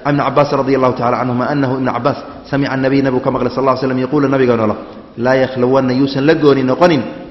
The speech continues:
rajulun, nin rag ah, bimra'atin, haweeney, yuusan qol iyo meel gooni ah, yuusan la gelin," weeyaan. Khalwo ha iska ilaaliyo qofka. "Walaa tusaafiranna, yaynan safrin, imra'atun, haweeney, ilaa wa macaha, iyadoo uu la jiro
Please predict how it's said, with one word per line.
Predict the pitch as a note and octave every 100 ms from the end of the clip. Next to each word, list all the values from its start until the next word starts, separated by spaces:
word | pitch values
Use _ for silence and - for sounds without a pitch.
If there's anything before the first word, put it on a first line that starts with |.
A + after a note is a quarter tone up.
| - -
rajulun, | D3+ D3+ G#3 F#3+ C#3 A2+ - - -
nin | F#3 G3+
rag | D3+ E3
ah, | B2+ A2 - -
bimra'atin, | D3+ D#3+ G3 E3+ D#3+
haweeney, | D3 D#3+ F3 G#3+ F#3+ F3+
yuusan | G3+ G3 F3
qol | G3 G#3+ G#3+
iyo | F3+ F3
meel | D#3+ F3+ A3 G#3 -
gooni | D#3+ F#3+ A3+
ah, | D3 - - -
yuusan | C#3 - A#2+
la | A#2+
gelin," | A#2 G2+ G2+
weeyaan. | G2 F#2+ F#2+
Khalwo | C#3 D3+ G3+
ha | B2+
iska | A#2+ C3+
ilaaliyo | A#2+ A2+ A2
qofka. | A2+ - G#2+ - - - - - -
"Walaa | A#2+ C#3+ C#3+
tusaafiranna, | C#3 C#3+ C#3 C#3+ D3+ D3+ C3+ - - -
yaynan | C3+ D#3 D3+
safrin, | D3+ D#3+ D3+ C#3
imra'atun, | D3+ D#3+ D#3 C#3
haweeney, | B2+ C#3+ F3 D#3+ B2 - - -
ilaa | D#3+ E3 D#3 C#3 A#2+ - - -
wa | C3+
macaha, | D3+ D3 C#3+ C#3+
iyadoo | D#3 D#3 C#3+
uu | D3
la | F#3+
jiro | D#3 E3+